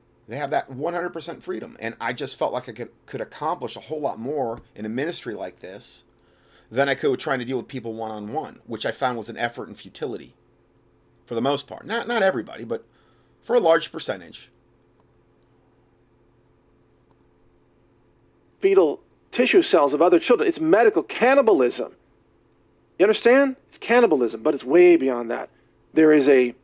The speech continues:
Speaker 2: there is an, an otherworldly element to this that I'll get into in the full-length mini documentary where I discuss this point. <clears throat> You're only going to get this information from the independent media.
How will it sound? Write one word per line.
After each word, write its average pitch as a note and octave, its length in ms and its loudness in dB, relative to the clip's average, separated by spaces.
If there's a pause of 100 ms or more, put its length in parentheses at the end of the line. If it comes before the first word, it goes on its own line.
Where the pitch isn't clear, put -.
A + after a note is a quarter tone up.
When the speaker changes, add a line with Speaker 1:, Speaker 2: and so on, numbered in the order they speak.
(340)
Speaker 2:
there E3+ 320 2
is D#3+ 180 6
an, C3 180 2 (240)
an C3 200 -2
otherworldly D#3 880 4
element B2+ 480 0 (280)
to D3 100 2
this B2 360 2 (260)
that B2 120 4
I'll D3+ 120 4
get D3 180 4
into C#3 500 4 (180)
in A2+ 100 -4
the A#2+ 80 -2
full-length C3+ 640 2 (240)
mini C3+ 200 0
documentary B2+ 760 0 (180)
where B2+ 140 2
I A#2+ 80 0
discuss A#2 420 -4
this G#2+ 160 -8
point. A#2 360 -4 (300)
<clears throat> - 320 -20
You're C3+ 200 -2 (100)
only A3+ 380 6
going F#3 200 6
to E3+ 60 6
get D#3+ 160 4
this D3 160 4
information C3+ 520 2
from C3 160 -2
the A#2+ 80 2
independent A#2+ 380 -2
media. B2 340 -6